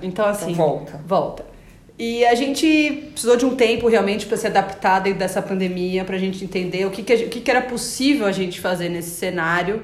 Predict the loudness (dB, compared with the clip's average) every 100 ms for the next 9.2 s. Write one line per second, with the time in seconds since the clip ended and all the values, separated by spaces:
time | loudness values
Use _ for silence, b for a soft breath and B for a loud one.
0 | -6 -6 -6 -8 -10 -10 -4 -2 -2 -2
1 | -4 -4 -6 -6 -6 -4 -4 -4 -2 -2
2 | -2 -2 -2 -2 -2 0 0 0 -4 -6
3 | -4 -2 2 2 2 0 0 0 -2 -4
4 | -4 -4 -2 -2 0 2 4 4 2 -2
5 | -4 -4 -4 -4 -6 -6 -6 -4 -4 -6
6 | -6 -6 -4 -8 -8 -8 -10 -12 -6 -4
7 | -2 -6 -12 -14 -14 -14 B B B B
8 | B B -20 0 6 8 8 4 4 2
9 | 0 -4